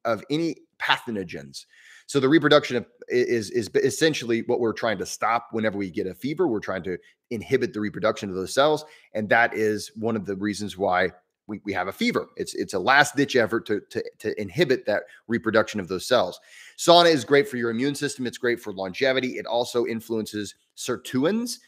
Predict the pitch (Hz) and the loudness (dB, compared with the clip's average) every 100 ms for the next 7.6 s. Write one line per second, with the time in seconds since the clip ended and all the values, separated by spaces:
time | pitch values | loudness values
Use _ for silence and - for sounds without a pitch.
0 | - - _ - 156 147 175 185 175 156 | -20 -20 _ -2 -2 2 2 2 2 -2
1 | 151 120 117 117 117 117 117 - 110 104 | -4 -2 2 2 4 2 0 -4 -4 -2
2 | 98 95 95 - _ _ _ - - 131 | -2 -6 -12 -20 _ _ _ -12 -4 -4
3 | 135 143 - 120 117 107 104 90 110 101 | -2 -4 -4 -4 0 0 -4 -8 -8 -6
4 | 101 95 - 110 95 117 110 127 135 127 | -6 -6 -12 -18 -8 -4 0 2 2 -2
5 | - 107 123 110 104 101 101 - - 151 | -12 -4 -2 -2 -6 -14 -14 -16 -8 -4
6 | 147 123 117 113 113 120 120 120 120 117 | -2 0 -2 -4 -4 -4 -2 0 0 -2
7 | - 110 104 101 104 | -6 -6 -4 -2 -4